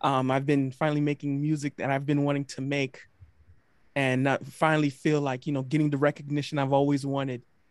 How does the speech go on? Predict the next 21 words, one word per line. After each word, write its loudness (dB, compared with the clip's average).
Um, -4
and 0
finally 2
feel -2
like -2
in -2
my -2
career, 0
I'm -2
getting, -2
I'm -4
finally 2
seeing 0
the 0
light 0
at -2
the -6
end -2
of -6
the -6
tunnel. -6